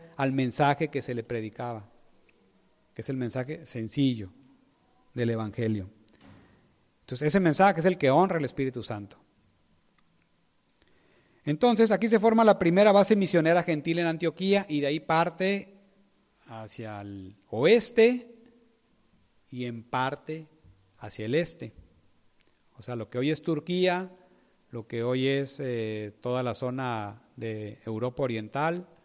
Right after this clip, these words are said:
la península itálica y probablemente España.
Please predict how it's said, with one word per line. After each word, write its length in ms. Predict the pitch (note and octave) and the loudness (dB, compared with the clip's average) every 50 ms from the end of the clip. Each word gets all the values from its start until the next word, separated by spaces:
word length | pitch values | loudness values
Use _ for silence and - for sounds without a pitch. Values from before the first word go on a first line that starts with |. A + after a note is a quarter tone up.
| _ _ _ _ _ _ _ _ _ _ _ _ _ _ _ _ _ _ _ _ _ _ | _ _ _ _ _ _ _ _ _ _ _ _ _ _ _ _ _ _ _ _ _ _
la 100 | - A#2+ | -16 -12
península 500 | - - A#2 A#2+ C3 C3 - C#3 C3 B2 | -10 -8 -6 -6 -6 -6 -6 -6 -6 -6
itálica 760 | A2+ - C3+ C#3+ D#3 E3 F3 E3+ - - F#3 F#3 F#3+ G3 - - _ _ _ _ _ _ _ _ _ | -4 -2 0 0 0 0 -2 -6 -6 -4 -4 -4 -4 -6 -10 -16 _ _ _ _ _ _ _ _ _
y 200 | - B2+ A#2+ A2+ | -10 -8 -8 -8
probablemente 680 | A2 - - A#2+ A#2 A#2+ B2+ C3 C3 C3 C3 B2+ B2 C#3+ | -8 -8 -6 -2 0 2 2 2 0 -2 -4 -4 -6 -6
España. 480 | C3+ - - - A2 A2 G#2+ G2+ G2+ G2+ | -8 -8 -10 -10 -10 -8 -10 -10 -12 -14